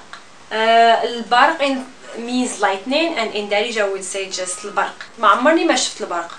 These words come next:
I've never witnessed lightning, ever. <laughs> Next word, uh, حار, hot. In Darija, we say either it's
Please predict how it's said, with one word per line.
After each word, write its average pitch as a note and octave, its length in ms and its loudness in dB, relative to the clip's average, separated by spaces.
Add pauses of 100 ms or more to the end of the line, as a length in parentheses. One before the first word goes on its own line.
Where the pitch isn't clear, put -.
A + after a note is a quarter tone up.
I've A#3 220 0
never C#4+ 540 4 (240)
witnessed A3 840 -4 (400)
lightning, A#3 520 -2 (920)
ever. F#3+ 360 -8 (340)
<laughs> - 400 -10
Next E4 340 2
word, G#3+ 360 4 (500)
uh, G3+ 320 -2
حار, C4 480 4 (840)
hot. - 560 0 (320)
In B3 180 0
Darija, A#3+ 560 6
we A3 140 -2
say G#3+ 560 2
either G#3 520 -2 (680)
it's G#3 360 -4